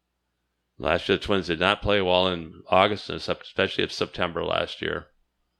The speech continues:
So anything can happen, but you,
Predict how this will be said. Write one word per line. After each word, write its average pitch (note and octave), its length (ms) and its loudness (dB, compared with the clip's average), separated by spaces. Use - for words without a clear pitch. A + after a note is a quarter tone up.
So E2 180 2
anything G#2+ 360 2
can G2 140 -4
happen, F#2 420 2
but D#2+ 220 -8
you, D#2+ 300 -12